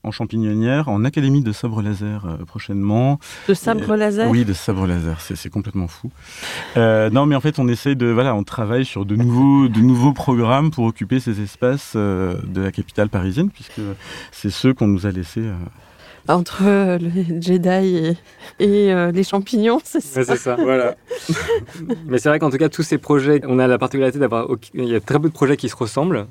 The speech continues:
Speaker 3: Euh, il y a quelques programmes similaires, mais globalement, on n'est pas du tout, euh, euh, spécialisé dans un, un type de programme.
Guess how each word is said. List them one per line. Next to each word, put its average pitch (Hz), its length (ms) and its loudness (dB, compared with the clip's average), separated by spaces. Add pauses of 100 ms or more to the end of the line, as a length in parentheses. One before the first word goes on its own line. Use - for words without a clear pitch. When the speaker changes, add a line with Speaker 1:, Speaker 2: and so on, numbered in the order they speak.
(100)
Speaker 3:
Euh, 101 240 -4
il 101 80 -6
y 101 80 -4
a 98 100 -4
quelques 113 340 -2
programmes 120 460 0
similaires, 123 460 -2
mais 113 100 -4
globalement, 117 400 -2
on 127 40 0
n'est 107 100 -2
pas 123 100 -2
du 120 180 -6
tout, 127 300 -4
euh, 98 300 -4 (460)
euh, 104 180 -6
spécialisé 123 580 2
dans 104 240 -2
un, 98 1080 -6
un 95 40 -10
type 120 220 -12
de 113 80 -2
programme. 113 560 -2